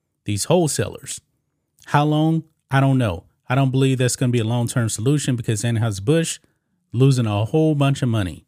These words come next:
because they want to get woke with Dylan Mulvaney. Now you got Dylan Mulvaney going out there attacking, uh, Bud Light and the Bud Light, uh, drinkers. Uh, Bud Light gives a ridiculous statement,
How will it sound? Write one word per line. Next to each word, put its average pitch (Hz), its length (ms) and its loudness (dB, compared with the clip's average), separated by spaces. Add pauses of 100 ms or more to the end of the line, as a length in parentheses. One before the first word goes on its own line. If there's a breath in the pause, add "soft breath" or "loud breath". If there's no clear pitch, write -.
(1040)
because 117 320 0
they 120 100 0
want 117 280 0
to - 40 -12
get 98 240 -4
woke 113 400 -4 (340)
with 110 140 -2
Dylan 113 240 0
Mulvaney. 95 540 -4 (800)
Now 120 120 2
you 127 100 0
got 113 180 -2
Dylan 127 200 2
Mulvaney 127 420 0
going 113 240 -2
out 110 160 -4
there 107 120 0
attacking, 117 440 -2
uh, 95 180 -4
Bud 98 240 -6
Light 143 400 -2 (640)
and 107 100 -2
the 95 60 -6
Bud 110 180 0
Light, 95 260 -4
uh, 90 120 -6
drinkers. 143 720 -2 (420)
Uh, 101 140 -2
Bud 123 300 0
Light 123 260 -2
gives 113 260 -2
a 104 120 -2
ridiculous 107 500 -2
statement, 143 480 -2